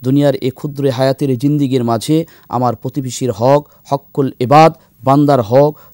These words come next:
যথাযথভাবে বুঝে শুনে পালন করতে হবে। ব্যক্তি আক্রোশে, ব্যক্তি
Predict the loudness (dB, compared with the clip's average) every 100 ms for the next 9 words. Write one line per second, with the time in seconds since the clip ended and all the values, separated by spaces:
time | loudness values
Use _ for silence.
0 | -6 -4 -2 0 0 0 -2 0 -2 -2
1 | -4 -6 _ -8 -4 -2 0 0 0 -4
2 | -2 2 4 4 2 -4 -2 -2 0 -2
3 | -4 -12 _ -2 -2 _ -2 -2 -4 -6
4 | -6 -8 _ -2 -2 -2 -8